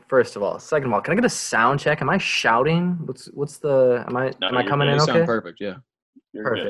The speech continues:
Speaker 2: good.
Speaker 1: All right, Colton, you wanna, you wanna field this one first?
Speaker 3: Mm-hmm.
Speaker 2: Hold on. Do you want me to read the original tweet that started this <laughs> conversation?
Speaker 1: Yes.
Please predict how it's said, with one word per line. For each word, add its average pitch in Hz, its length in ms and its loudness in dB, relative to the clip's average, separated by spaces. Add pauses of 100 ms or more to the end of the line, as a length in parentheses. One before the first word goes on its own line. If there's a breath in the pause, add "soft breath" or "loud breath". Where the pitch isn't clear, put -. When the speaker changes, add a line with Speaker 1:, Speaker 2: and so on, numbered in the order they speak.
(160)
Speaker 2:
good. 123 60 0
Speaker 1:
All 117 60 4
right, 101 160 0
Colton, 113 260 4
you 120 80 0
wanna, 123 340 2
you 110 80 -6
wanna 120 140 -2
field 127 200 0
this 123 160 -4
one 123 140 -4
first? 131 380 -2 (340)
Speaker 3:
Mm-hmm. 104 280 -10 (2250)
Speaker 2:
Hold 120 240 -2
on. 87 120 -4
Do 95 80 -10
you 123 140 -2
want 160 180 0
me 156 100 -4
to 127 120 -4
read 113 420 -4
the 110 120 -4
original 107 680 -4
tweet 107 540 -8
that 92 160 -6
started 92 380 -6
this 90 240 -8
<laughs> - 40 -16
conversation? 113 840 -6 (1200)
Speaker 1:
Yes. - 680 -4